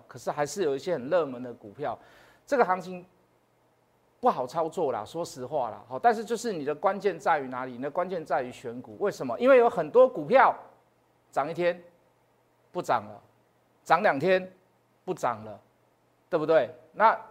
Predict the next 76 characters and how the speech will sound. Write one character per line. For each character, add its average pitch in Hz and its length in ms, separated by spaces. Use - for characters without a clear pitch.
如 233 180
果 277 160
你 190 80
在 277 100
看 247 160
到 254 140
涨 - 260
的 165 60
过 247 180
程 190 120
当 214 120
中， 208 160
你 151 60
去 185 100
追 190 220
它， 175 320
隔 226 140
天 294 180
刚 311 160
好 233 120
又 262 100
开 262 180
个 226 80
小 160 220
高， 208 220
又 269 180
没 220 120
有 226 140
涨， 165 220
或 277 120
者 233 80
是 220 140
你 190 140
没 208 100
有 240 140
获 247 160
利 233 120
出 226 200
掉， 214 260
那 196 160
你 165 100
整 147 160
个 147 140
获 180 120
利 170 120
全 147 120
部 143 80
被 151 160
侵 143 220
蚀 120 180
掉， 113 240
对 170 80
不 156 60
对？ 165 200
常 190 220
常 185 160
会 202 120
遇 196 60
到 185 140
这 185 80
样 170 100
的 143 60
情 135 240
形。 113 200
这 359 120
个 277 120
状 247 240
况 233 200
下 226 160
是 220 80
发 208 180
生 214 160
在 196 180
于 156 60
哪 156 160
里？ 147 160